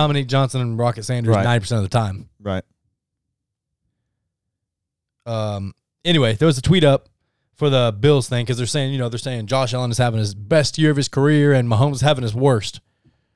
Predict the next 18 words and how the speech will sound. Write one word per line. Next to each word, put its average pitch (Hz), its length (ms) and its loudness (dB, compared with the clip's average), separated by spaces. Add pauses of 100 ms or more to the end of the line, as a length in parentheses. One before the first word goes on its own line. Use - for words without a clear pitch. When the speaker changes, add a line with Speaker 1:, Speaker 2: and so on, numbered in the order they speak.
(240)
Speaker 1:
year 135 180 2
of 101 80 0
his 110 140 -4
career. 104 380 -8 (1600)
Mahomes 131 320 2
has 123 180 0
more 135 220 0
yards, 139 380 2
more 139 160 2
touchdowns, 131 500 0
less 127 240 0
picks, 131 280 -2
and 123 60 -2
a 110 40 -2
better 117 200 0
Q 117 160 -2
B 110 120 2
R. 101 180 -4